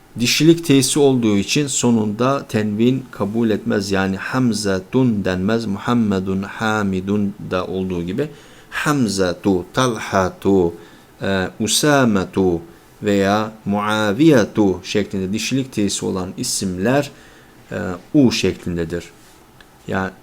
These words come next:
şey, erkek isimleri de. İsmuhu Hamzatu.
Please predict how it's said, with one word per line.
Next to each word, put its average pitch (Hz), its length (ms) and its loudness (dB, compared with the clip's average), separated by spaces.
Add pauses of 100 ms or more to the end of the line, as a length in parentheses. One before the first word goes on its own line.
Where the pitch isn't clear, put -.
(120)
şey, 98 340 -2
erkek 101 380 -2
isimleri 92 500 -2
de. 85 120 -8 (240)
İsmuhu 123 640 0
Hamzatu. 90 640 -4